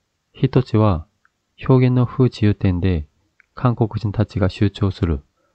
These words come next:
表現の自由という論理をそのまま返すことができるからです。もう一つとしては、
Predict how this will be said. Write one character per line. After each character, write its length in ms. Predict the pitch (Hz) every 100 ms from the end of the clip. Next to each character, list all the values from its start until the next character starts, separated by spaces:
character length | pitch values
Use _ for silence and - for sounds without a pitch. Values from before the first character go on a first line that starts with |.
| _ _ -
表 220 | 123 127
現 60 | 123
の 80 | 123
自 280 | - -
由 220 | 92 73 71 _ _ _ -
と 100 | 107
い 180 | 104
う 40 | 92
論 200 | 82 87
理 140 | 82
を 220 | 87 80 - _ _ _ _ _
そ 220 | - 127
の 80 | 120
ま 100 | 104
ま 160 | 104
返 240 | - 117 110
す 160 | -
こ 140 | - -
と 100 | 92
が 160 | 92
で 220 | - 85
き 100 | -
る 120 | 90 -
か 100 | 78
ら 120 | 73
で 140 | -
す。 300 | - - _ _ _ _ _ _ _ _ _ _ _ _ _ _ _ _ -
も 220 | 110 117
う 40 |
一 220 | 107 -
つ 100 | 131
と 140 | - 113
し 80 | -
て 160 | 104
は、 320 | 95 101 76